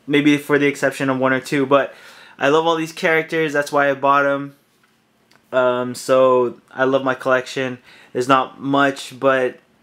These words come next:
you know, I try to get all the quality ones. Um, so let's start. Actually, I got more down here. So let's start with the ones down here.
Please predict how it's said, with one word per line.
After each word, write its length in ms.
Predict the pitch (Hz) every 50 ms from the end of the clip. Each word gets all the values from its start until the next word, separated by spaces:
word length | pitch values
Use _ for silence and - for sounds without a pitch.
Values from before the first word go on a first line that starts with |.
| _ _
you 100 | - 139
know, 280 | 135 135 127 123 123 123 - _ _ _ - - - -
I 60 | 123 123
try 160 | - 151 131
to 80 | 135
get 120 | 131 135 131
all 140 | 127 127 123
the 80 | 123
quality 460 | 123 - - 127 123 123 123 123 123
ones. 500 | 123 120 123 123 123 123 120 - - - _ _ _ _ _ _ - _ _ _ _ _ _ -
Um, 600 | - 117 117 113 117 117 113 113 113 110 110 110 - _ _ _
so 260 | - - 165 185 185 185 -
let's 200 | 151 151 - -
start. 400 | - - 156 156 147 - - - -
Actually, 240 | 143 139 - 139 127
I 20 |
got 140 | 127 131 123
more 160 | 127 131 131
down 220 | 123 127 123 120 127
here. 180 | 143 135 127
So 140 | - - 131
let's 200 | 135 143 - -
start 300 | - 170 160 151 - -
with 220 | 151 147 139 -
the 60 | - 139
ones 240 | 143 143 143 135
down 260 | 123 143 139 139 135 131
here. 420 | - - 185 185 190 190 190